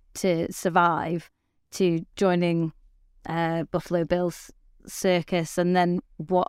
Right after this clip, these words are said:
her sort of journey is through that, um, with the touring of the show and how her relationship blossoms with Frank. And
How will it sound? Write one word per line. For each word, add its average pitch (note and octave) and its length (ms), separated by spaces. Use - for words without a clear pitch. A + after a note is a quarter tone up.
her E3+ 260
sort - 180
of D#3 80
journey F3+ 440
is F3 180
through F3 320
that, D#3+ 280
um, D#3 580
with D#3 140
the D#3+ 80
touring D#3+ 400
of D#3 80
the - 80
show E3 560
and C#3 220
how E2+ 180
her D#3 100
relationship D#3+ 680
blossoms D#3 440
with - 100
Frank. E3 640
And - 180